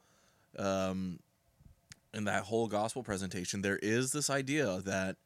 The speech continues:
grace itself is so miraculous that even the world is like,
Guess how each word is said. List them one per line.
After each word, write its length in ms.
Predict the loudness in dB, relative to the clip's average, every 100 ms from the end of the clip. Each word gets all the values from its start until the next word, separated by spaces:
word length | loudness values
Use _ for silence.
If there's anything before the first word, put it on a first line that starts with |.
| _ -20 _ _ _ _ _ _ _ _ _ -10
grace 360 | 0 2 2 2
itself 440 | 2 4 4 0
is 140 | 0 2
so 480 | 2 2 2 2 2
miraculous 840 | -2 0 0 0 -2 -4 -4 -4
that 160 | -4 -4
even 400 | 2 4 4 4
the 100 | 4
world 440 | 4 6 6 6 4
is 140 | 2
like, 300 | 2 2 0